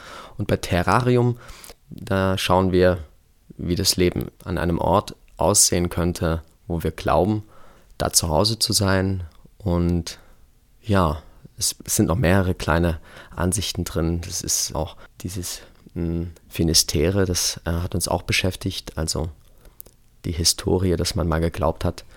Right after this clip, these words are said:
es gibt einen Ort, wo die Welt aufhört. <laughs> Und eben dieses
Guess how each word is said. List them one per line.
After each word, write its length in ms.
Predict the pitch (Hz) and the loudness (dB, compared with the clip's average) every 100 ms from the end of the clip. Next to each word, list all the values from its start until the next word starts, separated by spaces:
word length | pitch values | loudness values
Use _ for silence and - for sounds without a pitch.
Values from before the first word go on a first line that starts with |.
| - - - - | -20 -20 -20 -16
es 180 | - - | -12 -8
gibt 200 | 82 - | -6 -4
einen 200 | 73 82 | -2 -2
Ort, 300 | - 92 - | 0 -2 -2
wo 60 | 87 | -2
die 140 | 82 | 0
Welt 240 | 78 107 | 0 2
aufhört. 500 | - 98 - 110 117 - - - | 0 0 -2 -4 -4 -12 -20 -4
<laughs> 840 | 101 - - - - - - - | -4 -4 -12 -20 -20 -20 -20 -16
Und 220 | - 87 - | -4 -2 0
eben 240 | 82 87 | 0 0
dieses 460 | 92 82 82 - | 0 -2 0 0